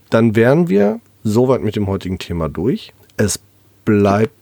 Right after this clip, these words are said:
mir noch, euch drum zu bitten, uns bei iTunes zu bewerten, uns bei Spotify zu abonnieren. Ihr könnt mittlerweile auch bei Amazon Music uns ja hören und auch dort abonnieren.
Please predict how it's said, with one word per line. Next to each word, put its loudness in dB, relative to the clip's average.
mir 4
noch, 0
euch 0
drum -2
zu -4
bitten, -4
uns -4
bei 0
iTunes -2
zu -2
bewerten, 0
uns -2
bei -2
Spotify -2
zu -4
abonnieren. 0
Ihr 0
könnt 0
mittlerweile 0
auch -2
bei 0
Amazon 0
Music 0
uns -2
ja 2
hören 2
und -8
auch -12
dort 0
abonnieren. 0